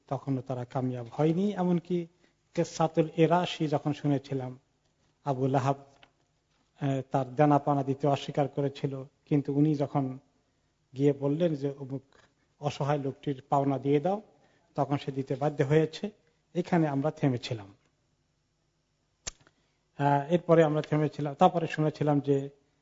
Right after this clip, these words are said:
আহ, আবু জাহাল নিজে কনফার্ম, নিশ্চিত হয়েছে যে সে জানতো, নিজেদের মধ্যে কথাবার্তা হয়েছে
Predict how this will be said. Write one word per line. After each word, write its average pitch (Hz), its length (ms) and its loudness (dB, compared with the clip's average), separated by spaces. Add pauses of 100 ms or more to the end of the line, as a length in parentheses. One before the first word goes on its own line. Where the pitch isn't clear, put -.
(240)
আহ, 135 800 -4
আবু 139 180 8
জাহাল 160 320 4
নিজে 160 360 4
কনফার্ম, 160 640 2 (1300)
নিশ্চিত 160 480 0
হয়েছে 143 480 -4 (600)
যে 135 60 -6
সে 175 200 -2
জানতো, 151 640 0
নিজেদের 165 360 6
মধ্যে 165 240 0
কথাবার্তা 170 460 -2
হয়েছে 135 460 -4